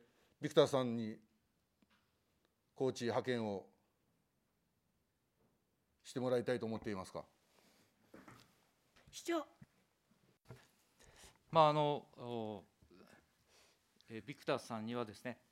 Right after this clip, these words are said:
Speaker 3: まだ、まあ、直接的なお話はさせていただいてないんですが、やはり、まあ、あの、夢を、えー、現実にする、う、ためには、また、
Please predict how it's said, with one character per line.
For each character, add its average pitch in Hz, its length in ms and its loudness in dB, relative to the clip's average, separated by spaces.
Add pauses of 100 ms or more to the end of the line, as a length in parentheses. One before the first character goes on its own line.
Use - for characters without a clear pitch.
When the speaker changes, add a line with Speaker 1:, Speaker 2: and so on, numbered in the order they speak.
(320)
Speaker 3:
ま 139 140 0
だ、 104 160 -4 (420)
ま 135 140 -6
あ、 - 100 -8
直 131 140 -14
接 160 180 -6
的 160 300 -10
な 139 260 -2
お 120 80 -10
話 131 360 -6
は 123 160 -2
さ 127 160 -6
せ - 120 -14
て 123 140 -6
い 113 60 -8
た 120 120 -8
だ 120 100 -4
い 113 80 -6
て 117 140 -10
な 131 100 -2
い 120 80 -4
ん 98 60 -12
で 92 100 -14
す - 100 -20
が、 107 140 -8 (640)
や 165 120 2
は 185 60 4
り、 127 140 -4 (1200)
ま 139 360 4
あ、 123 80 -6
あ 117 40 -6
の、 120 160 -8 (180)
夢 170 280 6
を、 131 160 6 (420)
え 110 320 -6
ー、 139 180 0
現 131 80 -6
実 135 280 -8
に 135 120 -6
す 131 160 -10
る、 120 160 -8 (260)
う、 - 40 -12 (340)
た 131 120 -6
め 139 120 -2
に 107 100 -4
は、 95 120 -8 (640)
ま 131 120 -4
た、 151 240 2